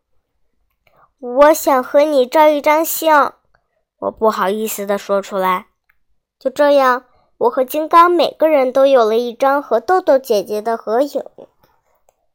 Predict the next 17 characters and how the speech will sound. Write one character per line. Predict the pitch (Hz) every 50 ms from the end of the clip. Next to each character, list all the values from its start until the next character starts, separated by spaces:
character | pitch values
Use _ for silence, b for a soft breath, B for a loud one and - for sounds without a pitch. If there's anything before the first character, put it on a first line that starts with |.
| _ _
听 | - - 311 311 311 302
刘 | 240 220
坚 | 247 - 294 302 311
强 | 294 - 254 208 208 240
说， | - - 269 269 262 262 277 b b b b b b _
发 | - 320 320
现 | 320 - - 330 330
我 | 320 277 262
们 | 262 262 294
两 | 302 277 226 214
个 | 226
人 | 226 233 240 254 262
不 | - 294
在 | 277 370 370 381 359
的 | - 294
时 | 285 - 254 254
候， | - 285 262 254 254 254 b